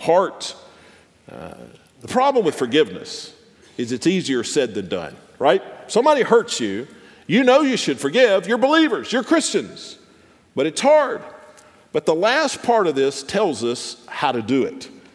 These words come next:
how to do it. It says, "Just as God also forgave you in Christ."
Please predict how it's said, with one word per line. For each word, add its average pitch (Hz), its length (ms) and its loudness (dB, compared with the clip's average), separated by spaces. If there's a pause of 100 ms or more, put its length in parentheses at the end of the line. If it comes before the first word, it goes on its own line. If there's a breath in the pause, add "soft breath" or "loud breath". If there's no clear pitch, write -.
(140)
how 131 100 0
to 120 100 0
do 135 200 0
it. - 280 -4 (460 loud breath)
It 104 160 -10
says, 135 400 0
"Just 208 400 0
as 135 220 2
God 143 480 2
also 147 560 0
forgave 135 560 0
you 135 260 0
in 123 380 -2
Christ." - 760 -4